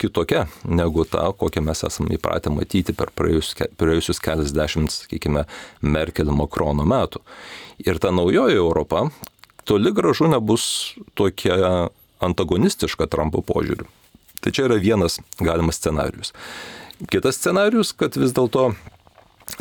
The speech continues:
Trumpas truputėlį pernelyg agresyviai pasisakinėja Europos atžvilgiu ir netgi tie naujieji Europos lyderiai, kurie būtų iš principo jam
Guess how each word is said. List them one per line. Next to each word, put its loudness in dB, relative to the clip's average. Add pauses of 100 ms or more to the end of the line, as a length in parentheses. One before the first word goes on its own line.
Trumpas -2 (640)
truputėlį 2 (1080)
pernelyg 2
agresyviai 0 (200)
pasisakinėja 0
Europos 0
atžvilgiu 2 (160)
ir 2
netgi 2
tie 2 (880)
naujieji 4
Europos 0
lyderiai, 4 (320)
kurie 2
būtų 0
iš -8
principo 0
jam 0